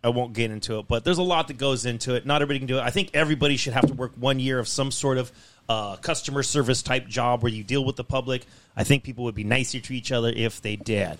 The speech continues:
<sighs> With that being said, I went to this restaurant the other day.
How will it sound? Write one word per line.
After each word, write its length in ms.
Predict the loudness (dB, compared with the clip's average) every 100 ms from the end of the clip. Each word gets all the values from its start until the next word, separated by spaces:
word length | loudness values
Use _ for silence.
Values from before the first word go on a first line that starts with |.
| -14 -20 -20 _ _ _ _ _ _ _ _ 6
<sighs> 1500 | 8 8 4 -4 -6 -6 -6 -4 -4 -4 -6 -8 -10 -10 -4
With 200 | -2 2
that 240 | 2 2
being 280 | -2 -4 -4
said, 420 | -4 -4 -6 -10 -14 _ _ _ _ _ _ _ -10 -4
I 40 |
went 120 | -2
to 80 | -2
this 200 | -4 -6
restaurant 440 | -6 -8 -10 -12 -12
the 120 | -12
other 140 | -12
day. 340 | -10 -8 -8